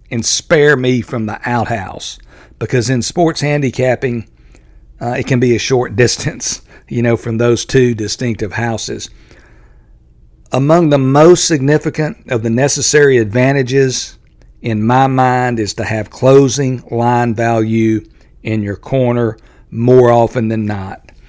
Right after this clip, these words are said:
And part of that, you know, certainly first of all, is to avoid having negative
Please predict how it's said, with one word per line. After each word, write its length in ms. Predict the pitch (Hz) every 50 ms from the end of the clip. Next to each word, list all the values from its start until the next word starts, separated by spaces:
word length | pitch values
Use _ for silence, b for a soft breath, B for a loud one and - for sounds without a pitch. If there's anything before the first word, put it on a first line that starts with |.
| b b b b b
And 180 | - 120 117 -
part 300 | - - - 269 269 277
of 120 | 214 139
that, 420 | 120 120 117 123 123 127 - - - _ b b b b b b b b b _ _ - - - _ _ _ _ -
you 100 | - 147
know, 100 | 143 131
certainly 380 | - - 160 170 185 143 131 120
first 240 | 156 170 - -
of 80 | 117 117
all, 180 | 123 120 123 123
is 100 | 117 -
to 140 | - 131 123
avoid 380 | 117 110 135 135 131 127 117
having 500 | - 120 127 131 123 117 110 104 104 - - _ _ _
negative 760 | - 120 113 120 135 170 175 160 123 - 117 110 104 98 -